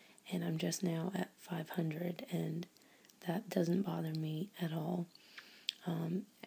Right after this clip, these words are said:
actually, I'm pretty pleased with that. I don't even know probably five hundred people in real life, so the fact that that many people would watch something I do or say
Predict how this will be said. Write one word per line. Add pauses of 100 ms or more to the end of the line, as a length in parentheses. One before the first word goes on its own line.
(560)
actually,
I'm (400)
pretty
pleased
with
that. (400)
I
don't
even
know
probably
five
hundred
people
in
real
life, (800)
so (440)
the
fact
that (1120)
that
many
people (560)
would
watch
something
I
do (220)
or
say